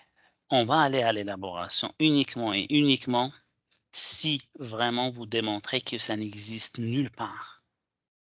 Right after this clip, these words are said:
OK ? Il faut vraiment faire un effort. Le promoteur, il doit faire un effort pour s'assurer qu'il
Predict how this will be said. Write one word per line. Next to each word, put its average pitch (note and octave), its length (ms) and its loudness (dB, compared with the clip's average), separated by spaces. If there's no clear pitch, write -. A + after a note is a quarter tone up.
OK ? - 220 -8
Il A#2+ 280 -6
faut C3 200 -8
vraiment A#2+ 340 -2
faire A#2+ 240 -2
un A2 160 0
effort. C3+ 800 -6
Le A2 100 -12
promoteur, A2 420 -6
il A2 40 -12
doit G#2 120 -10
faire G2+ 220 -8
un G2 140 -6
effort - 500 -10
pour - 160 -4
s'assurer A2 460 0
qu'il B2 300 -4